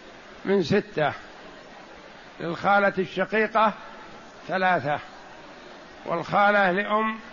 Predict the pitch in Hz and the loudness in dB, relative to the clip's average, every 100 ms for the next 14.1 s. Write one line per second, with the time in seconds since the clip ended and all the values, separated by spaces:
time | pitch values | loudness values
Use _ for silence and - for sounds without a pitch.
0 | - - - - 180 180 175 202 196 180 | -18 -18 -16 -4 2 2 2 -2 -4 -4
1 | 175 180 139 139 - - - - - - | 0 2 2 0 -6 -10 -18 -18 -20 -18
2 | - 165 165 - 202 208 196 170 196 180 | -4 -2 0 4 6 6 4 4 2 2
3 | 196 220 - - - - - - - - | 2 2 -2 -16 -18 -18 -18 -18 -20 -20
4 | - 170 175 190 - 202 208 202 - 175 | -8 0 2 2 2 -2 -2 -2 -2 -2
5 | 180 202 208 208 - - - - - - | -2 0 2 2 0 -16 -18 -18 -18 -16
6 | - 170 - 196 185 180 214 202 196 196 | -8 -6 -2 0 2 4 2 2 0 -2
7 | 196 202 196 180 180 175 175 160 - - | -2 -4 -2 0 0 0 -2 -4 -6 -16
8 | - - - - - 165 190 185 214 202 | -20 -20 -20 -6 -4 2 4 6 4 4
9 | 208 196 202 196 185 202 185 196 208 190 | 2 2 2 0 2 2 2 2 2 4
10 | 202 277 - - - - - - - - | 4 4 -2 -16 -16 -18 -18 -20 -16 -2
11 | 190 175 123 127 117 - - - - - | 0 0 -4 -8 -10 -16 -20 -20 -20 -20
12 | - - - 170 - 196 - 208 196 202 | -20 -18 -12 -10 -8 -8 -2 2 4 4
13 | 175 180 196 220 233 214 175 143 151 123 | 2 0 0 2 4 6 4 2 -2 -4
14 | 123 | -8